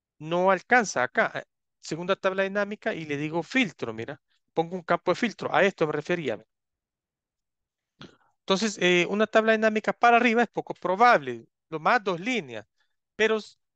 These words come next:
si vos estás seguro que esta estructura de esta tabla no va a cambiar, la dejas así, ¿verdad?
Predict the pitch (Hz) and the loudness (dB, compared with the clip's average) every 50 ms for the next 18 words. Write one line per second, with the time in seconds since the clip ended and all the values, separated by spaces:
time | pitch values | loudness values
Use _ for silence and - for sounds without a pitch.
0 | _ _ _ _ - - - 185 180 240 269 269 254 262 240 - - 240 226 - | _ _ _ _ -18 -16 -14 -10 -4 -2 -2 0 0 -2 -4 -4 -2 -2 -2 0
1 | - 240 240 214 196 165 156 - - 170 - - 190 - _ - 202 190 - _ | 0 -2 -2 -2 -2 -4 -4 -6 -8 -8 -6 -6 -6 -6 _ -8 -8 -8 -6 _
2 | 208 190 165 147 131 123 139 143 135 - 160 151 - - 180 151 131 117 110 107 | 0 2 2 2 2 2 2 0 0 0 -2 -2 2 4 4 4 4 2 -2 -6
3 | 107 113 113 117 147 165 - - 226 226 208 202 220 240 269 285 262 175 139 123 | -6 -6 0 2 2 2 2 2 0 0 0 0 -2 -2 -2 -2 -4 -4 -6 -6
4 | 113 - 123 - - 220 151 120 113 104 117 117 113 | -6 -8 -10 -8 -8 -6 -6 -6 -6 -6 -8 -10 -12